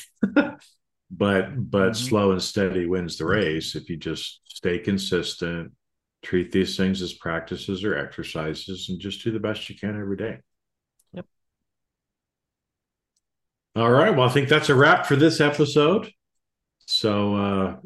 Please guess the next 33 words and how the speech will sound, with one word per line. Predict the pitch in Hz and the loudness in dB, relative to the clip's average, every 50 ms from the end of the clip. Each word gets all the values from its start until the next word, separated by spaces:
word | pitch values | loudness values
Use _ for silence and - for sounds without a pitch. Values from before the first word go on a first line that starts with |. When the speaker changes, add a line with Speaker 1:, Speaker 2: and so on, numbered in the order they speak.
| - - _ | -20 -16 _
Speaker 1:
you | - 110 | -8 -6
know, | 98 90 82 - _ _ _ - | -6 -6 -6 -10 _ _ _ 0
take | 123 127 127 | 2 2 2
some | - 135 131 131 | 2 2 4 4
of | 127 120 | 4 4
the | 127 | 4
things | 135 131 127 123 | 2 2 4 4
that | 131 | 4
we, | 131 127 123 120 120 117 117 120 120 - _ _ _ _ _ _ _ _ _ _ _ _ | 4 4 4 4 4 4 2 0 -4 -10 _ _ _ _ _ _ _ _ _ _ _ _
take | - 135 147 151 175 | 2 2 4 4 4
it | 202 185 185 | 4 6 6
or, | 190 185 190 - 151 | 6 4 4 2 2
or | 151 180 208 220 214 | 4 6 6 6 6
leave | 190 151 156 160 160 175 | 8 8 8 8 8 8
it. | 180 160 143 | 6 4 4
You | 151 147 | 4 4
don't | 143 156 156 147 | 6 6 6 4
have | 151 156 151 | 4 2 2
to | - 151 | 2 4
do | 143 143 147 135 | 4 6 4 4
anything | - 131 135 135 135 127 123 - - 104 95 85 - 76 80 - _ _ _ _ _ - - _ _ _ _ _ | 4 2 2 4 4 4 2 2 0 0 0 0 -2 -6 -14 -20 _ _ _ _ _ -20 -20 _ _ _ _ _
as | - 113 95 87 90 | -2 -2 -2 0 0
well. | 92 101 101 95 87 82 82 85 82 | 0 2 2 2 2 0 0 -2 -4
But | 80 - 92 92 90 90 90 - - - | -2 -2 0 0 0 -2 -4 -6 -6 -4
I | 98 92 | -2 -2
know | 95 95 98 101 98 95 | 0 0 2 2 0 -2
for | 95 - - 92 | -2 -4 -4 -2
me, | 92 95 101 101 101 101 98 98 98 98 98 | 0 2 2 2 2 2 0 0 0 0 -2
and | 92 85 87 | -2 -4 -4
I | 87 | -6
know | 90 90 90 85 | -6 -6 -6 -8
for | - - 85 | -8 -10 -6
Brad, | 78 95 95 95 95 92 92 92 92 90 - | -2 -2 0 0 0 0 0 -2 -2 -4 -8